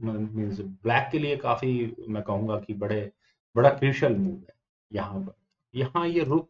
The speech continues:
क्योंकि ब्ल-, व्हाइट का पॉन E seven square पर पहुंच चुका है, तो ई seven square पर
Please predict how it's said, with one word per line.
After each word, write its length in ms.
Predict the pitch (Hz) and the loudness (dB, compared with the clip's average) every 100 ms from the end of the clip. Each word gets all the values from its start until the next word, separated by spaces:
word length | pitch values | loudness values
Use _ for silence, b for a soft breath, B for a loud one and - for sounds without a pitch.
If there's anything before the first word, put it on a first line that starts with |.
| - | 0
क्योंकि 1700 | 160 156 147 - - _ _ _ _ _ _ 143 156 156 151 139 127 | 2 2 0 -4 -18 _ _ _ _ _ _ -6 -2 0 0 0 -2
ब्ल-, 240 | 107 113 | -2 -2
व्हाइट 320 | 110 123 151 | 2 2 2
का 100 | - | 2
पॉन 320 | - 139 139 143 | 0 0 0 -4
E 40 | |
seven 260 | 143 143 147 | -2 -2 -2
square 260 | - 131 | -2 0
पर 140 | 143 131 | 2 0
पहुंच 440 | - 117 139 - | -2 -2 -2 -2
चुका 220 | 104 98 | -4 -4
है, 100 | 90 | -4
तो 100 | 113 | -4
ई 140 | 135 151 | -4 -4
seven 280 | 160 160 | -4 -4
square 300 | 156 139 131 131 | -4 -2 -2 0
पर 320 | 139 135 | -2 -2